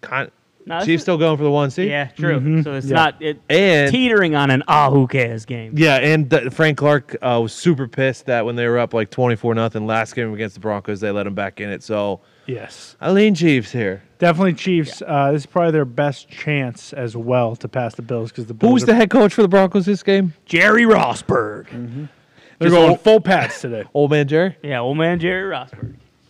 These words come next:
Speaker 3: That's right. And with the Bills playing the Bengals, Chiefs have to win because the Bills have the Pats next week, and they're definitely gonna win.
Speaker 1: Is Blue Jeans back here?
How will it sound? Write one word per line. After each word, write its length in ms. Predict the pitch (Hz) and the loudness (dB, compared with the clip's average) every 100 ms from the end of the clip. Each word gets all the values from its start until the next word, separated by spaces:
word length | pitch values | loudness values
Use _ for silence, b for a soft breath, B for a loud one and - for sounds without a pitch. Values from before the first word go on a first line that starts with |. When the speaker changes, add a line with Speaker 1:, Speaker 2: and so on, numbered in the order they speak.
| _ | _
Speaker 3:
That's 180 | - 117 | -18 -6
right. 180 | - 110 - _ _ | -4 -4 -10 _ _
And 80 | 135 | -4
with 120 | 131 | -2
the 60 | |
Bills 240 | 123 139 131 | 0 0 0
playing 200 | 151 139 | 0 -2
the 140 | 131 | 0
Bengals, 260 | 135 120 110 | 0 0 -8
Chiefs 260 | - 123 110 | -8 -8 -6
have 220 | 123 123 | -8 -4
to 80 | 131 | -2
win 220 | 123 98 _ | -2 -6 _
because 240 | - 120 107 | -10 -10 -8
the 80 | 113 | -10
Bills 300 | 110 117 120 | -4 -4 -2
have 160 | 120 127 | -4 -6
the 60 | |
Pats 340 | 127 113 92 - | -4 -6 -6 -16
next 220 | 98 - | -18 -18
week, 200 | 101 - | -20 -18
and 80 | 104 | -16
they're 120 | 107 | -14
definitely 380 | 117 110 - 98 | -12 -12 -14 -20
gonna 140 | 95 | -18
win. 180 | 95 95 - | -18 -18 -10
Speaker 1:
Is 60 | |
Blue 220 | 110 151 | 2 4
Jeans 220 | 147 170 147 | 4 2 2
back 200 | 165 160 | 0 0
here? 220 | 185 | -6